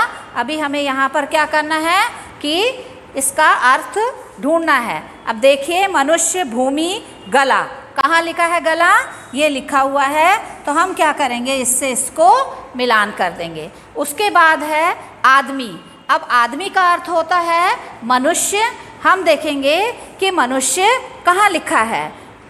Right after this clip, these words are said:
मनुष्य, भूमि, बेटी, वस्त्र। मनुष्य सबसे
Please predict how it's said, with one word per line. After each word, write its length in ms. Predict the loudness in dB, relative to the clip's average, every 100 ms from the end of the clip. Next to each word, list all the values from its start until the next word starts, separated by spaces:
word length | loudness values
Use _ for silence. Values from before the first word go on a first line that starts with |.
| -2
मनुष्य, 640 | 0 2 0 0 0 -2 -2
भूमि, 600 | 0 0 0 -2 -4 -8 -16 -20 -20 -20 -16 0
बेटी, 800 | 2 2 2 0 0 -4 -10 0
वस्त्र। 500 | 0 0 -4 -10 -10 -6
मनुष्य 640 | -2 0 0 0 0 0 -2 -10 -4
सबसे 440 | -2 -2 0 2